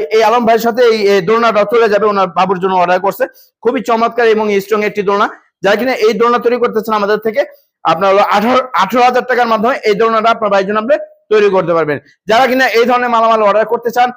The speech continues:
অবশ্যই ভিডিও স্ক্রিনে নাম্বার দে-, দুইটা নাম্বার দেওয়া আছে, যোগাযোগ করতে পারেন। আমরা সমগ্র বাংলাদেশে এসএস, এমএস, লোহ, থাই, গ্যালভান যাবত যত ধরনের মালামাল সমগ্র বাংলাদেশে আমরা ডেলিভারি করে থাকি। যারা কিনা অর্ডার করতে চান, ভিডিও স্ক্রিনে নাম্বার দেওয়া আছে, যোগাযোগ করবেন। আর আমাদের কাজের সিস্টেম হলো, যখন আপনি অর্ডার করবেন,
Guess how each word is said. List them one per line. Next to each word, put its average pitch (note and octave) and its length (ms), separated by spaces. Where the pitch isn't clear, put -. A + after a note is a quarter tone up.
অবশ্যই G#3+ 340
ভিডিও G3+ 240
স্ক্রিনে G3+ 220
নাম্বার G3 220
দে-, G3 200
দুইটা F#3+ 220
নাম্বার F#3 260
দেওয়া F#3 140
আছে, - 140
যোগাযোগ G#3 320
করতে A3 200
পারেন। A3 160
আমরা G3+ 220
সমগ্র B3 360
বাংলাদেশে G#3+ 540
এসএস, A3+ 540
এমএস, G3 400
লোহ, G#3+ 220
থাই, G3+ 300
গ্যালভান G3 260
যাবত A3 200
যত A#3 120
ধরনের A#3 300
মালামাল A3 280
সমগ্র A3+ 280
বাংলাদেশে G3+ 340
আমরা B3 140
ডেলিভারি F#3 320
করে F3 120
থাকি। D3 240
যারা G#3+ 180
কিনা B3 180
অর্ডার A#3+ 200
করতে A#3+ 220
চান, C4+ 220
ভিডিও G#3 200
স্ক্রিনে A3 180
নাম্বার A3+ 220
দেওয়া A3+ 180
আছে, A3+ 100
যোগাযোগ A3+ 260
করবেন। A#3+ 340
আর F3 140
আমাদের G#3+ 280
কাজের A#3+ 240
সিস্টেম A#3+ 340
হলো, A#3+ 180
যখন A3 220
আপনি A3 140
অর্ডার G#3 260
করবেন, A#3 300